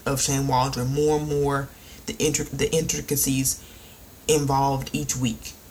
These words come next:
And like I said, that's something excellent to build on. So we've had, I've had fun, I know, talking about this offense and how explosive it is and how great it was.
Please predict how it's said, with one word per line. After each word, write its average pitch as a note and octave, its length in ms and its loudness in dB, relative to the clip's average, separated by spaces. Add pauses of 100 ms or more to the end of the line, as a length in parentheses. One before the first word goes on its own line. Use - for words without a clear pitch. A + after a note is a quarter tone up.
(380)
And C3+ 100 -4
like A#2 120 -4
I C3 40 -4
said, - 280 0 (360)
that's D3 140 0
something D3 380 -2 (100)
excellent C#3 420 0
to - 60 -4
build B2+ 240 -2
on. - 200 -4 (300)
So - 240 0 (680)
we've D3+ 120 -2
had, F3+ 240 4 (140)
I've A#3 240 6
had A3 260 -2
fun, - 300 -8 (240)
I C#3+ 100 4
know, D3 220 -2 (260)
talking D#3+ 200 0
about B2+ 160 -2
this C3+ 200 -2
offense B3 540 2
and D#3+ 80 -2
how C#3+ 180 -2
explosive G#3+ 500 2
it G3 60 4
is F#3+ 180 2
and D#3 120 0
how C3+ 180 -2
great G#3+ 320 2
it F#3+ 80 -4
was. E3+ 540 2